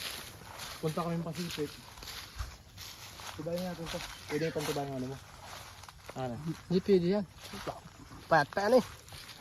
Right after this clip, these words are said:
Speaker 1: Tangi, hinihinog na nga eh.
Speaker 2: Hinog na baga.
Speaker 1: Ayun, oh. Pakita ko sa'yo, mga kadumagat. Ayun, oh.
Speaker 2: Aray.
Speaker 1: Ano ito? Ang kutsilyo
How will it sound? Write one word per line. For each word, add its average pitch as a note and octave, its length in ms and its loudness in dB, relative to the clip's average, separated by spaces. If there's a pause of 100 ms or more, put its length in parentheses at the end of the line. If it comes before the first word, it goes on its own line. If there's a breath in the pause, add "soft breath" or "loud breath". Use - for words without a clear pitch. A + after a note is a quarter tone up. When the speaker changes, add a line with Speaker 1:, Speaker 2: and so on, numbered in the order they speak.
(160)
Speaker 1:
Tangi, G#3+ 200 4 (320)
hinihinog F#3+ 400 4
na G3+ 80 2
nga A3 160 4
eh. F#3 120 -2 (1080)
Speaker 2:
Hinog A#2 240 4
na G2+ 160 -6
baga. A2+ 240 0
Speaker 1:
Ayun, F3+ 160 -4
oh. E3 160 -4
Pakita E3 320 -8
ko D#3 80 -10
sa'yo, D#3+ 240 -8
mga D3+ 160 -10
kadumagat. C#3+ 420 -8 (1120)
Ayun, B3 160 2
oh. A#3+ 120 4 (1600)
Speaker 2:
Aray. G3 160 10 (2500)
Speaker 1:
Ano D#3+ 160 2
ito? D#3+ 140 0 (260)
Ang C#3 80 0
kutsilyo D3+ 300 0